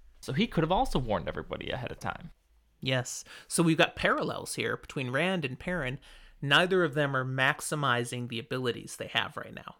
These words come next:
Speaker 1: Different ways, different paths, similar stories.
Speaker 2: They both have, they, yep, they both need to learn more about their abilities to truly be of the best use to everybody.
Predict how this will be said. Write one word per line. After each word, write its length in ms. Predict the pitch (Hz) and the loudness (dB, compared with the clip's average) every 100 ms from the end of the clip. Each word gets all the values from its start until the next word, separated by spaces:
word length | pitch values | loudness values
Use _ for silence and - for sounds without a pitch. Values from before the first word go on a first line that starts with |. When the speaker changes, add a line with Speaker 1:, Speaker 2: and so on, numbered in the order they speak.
| - | -2
Speaker 1:
Different 260 | 165 196 196 | 0 0 4
ways, 400 | 214 190 143 - | 4 4 0 -2
different 280 | 160 180 160 | -2 -2 2
paths, 500 | 170 135 117 - - _ _ _ | 4 4 0 -8 -18 _ _ _
similar 320 | - 160 202 | -8 -4 -2
stories. 440 | 156 - - - - | -2 -6 -8 -8 0
Speaker 2:
They 200 | 147 135 | 2 2
both 380 | 131 151 160 165 | 4 6 6 4
have, 400 | 160 147 143 - _ - | 4 6 6 2 _ -2
they, 200 | 139 147 _ - | -2 -2 _ 0
yep, 300 | 160 202 - - - | 2 2 -4 -20 0
they 100 | 156 | 4
both 320 | 143 170 202 156 | 8 8 8 4
need 380 | 160 180 185 - | 4 6 4 0
to 160 | 170 | -2
learn 580 | 131 120 208 254 - - - | 0 4 6 6 2 -8 -8
more 240 | 151 139 123 | 0 2 2
about 320 | 117 104 - | 0 -6 -4
their 120 | 123 | -4
abilities 680 | 123 - 139 - 117 147 - - - _ | -4 -4 -6 -6 -6 -4 -6 -10 -20 _
to 140 | - | -6
truly 440 | 143 - 175 151 151 | -4 -2 0 2 2
be 240 | 135 139 | 0 2
of 240 | 135 127 - | 2 2 -6
the 80 | |
best 300 | 131 120 - 151 | -6 -6 -6 -8
use 220 | 214 - | -8 -8
to 100 | 311 | -10
everybody. 480 | 170 - - - | -10 -12 -14 -16